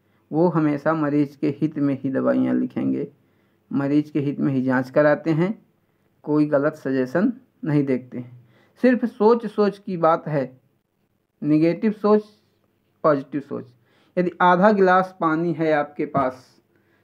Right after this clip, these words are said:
तो उसको आप यही सोचिए कि वो आधा गिलास भरा हुआ है, ना कि ये सोचिए कि आधा खाली है।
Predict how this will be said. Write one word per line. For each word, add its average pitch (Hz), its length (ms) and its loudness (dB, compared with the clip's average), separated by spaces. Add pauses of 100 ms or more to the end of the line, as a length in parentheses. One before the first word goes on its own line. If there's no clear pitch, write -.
(120)
तो 190 60 -6
उसको 196 420 -2
आप 196 340 2
यही 180 200 0
सोचिए 196 500 0
कि 196 180 -6
वो 208 100 2 (140)
आधा 165 300 2
गिलास 185 400 0
भरा 180 300 2
हुआ 160 300 0
है, 220 240 -6 (140)
ना 180 180 -2
कि 180 160 -6
ये 202 260 -2
सोचिए 175 400 -4
कि 180 140 -6
आधा 147 240 0
खाली 135 400 -4
है। 110 160 -12